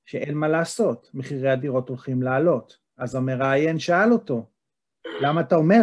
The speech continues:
את זה? אם אתה אומר את זה, אז המחירים של הדירות יעלו." אז הוא אמר, "מה אתה רוצה, שאני אשקר?"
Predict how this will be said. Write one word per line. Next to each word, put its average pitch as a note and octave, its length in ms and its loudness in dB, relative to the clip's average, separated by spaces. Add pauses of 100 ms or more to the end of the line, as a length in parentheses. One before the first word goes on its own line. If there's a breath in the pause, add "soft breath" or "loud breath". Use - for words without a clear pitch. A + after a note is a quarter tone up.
את B2 60 0
זה? A2 100 -10 (100)
אם E3 160 -2
אתה D#3+ 160 -4
אומר D3+ 260 4 (120)
את B2 80 0
זה, C3+ 80 -2
אז C3 120 0
המחירים C#3 420 -2
של C#3 100 -2
הדירות C#3+ 340 0
יעלו." D#3 520 4 (200)
אז D3+ 120 -4
הוא E3+ 60 2
אמר, D#3 120 2
"מה D3+ 140 2
אתה F3 140 -2
רוצה, D3+ 140 -4
שאני C3+ 200 -4
אשקר?" C3 360 -4